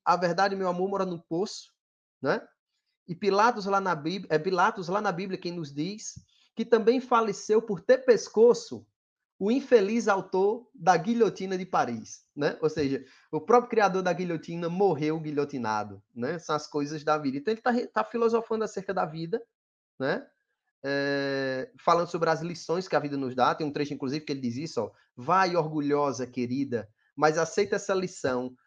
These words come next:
No câmbio incerto da vida, a libra sempre é o coração." Olha aí a colocação dele, né? E aí ele coloca,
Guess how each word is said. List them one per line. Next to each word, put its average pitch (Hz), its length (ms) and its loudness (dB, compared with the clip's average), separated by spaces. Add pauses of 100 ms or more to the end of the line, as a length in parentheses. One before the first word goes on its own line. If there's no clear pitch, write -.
(120)
No 190 260 -6
câmbio 247 340 4
incerto 226 480 -2
da 180 160 2
vida, 165 520 -8
a 160 100 2
libra 165 320 -2
sempre 202 640 -6
é 175 60 -4
o 190 80 -6
coração." 160 580 -10 (240)
Olha 160 220 -2
aí 147 160 -4
a - 20 -2
colocação 127 560 -8
dele, 98 220 -16 (560)
né? 165 180 -2 (560)
E 147 60 4
aí 151 160 4
ele 208 120 2
coloca, 156 680 2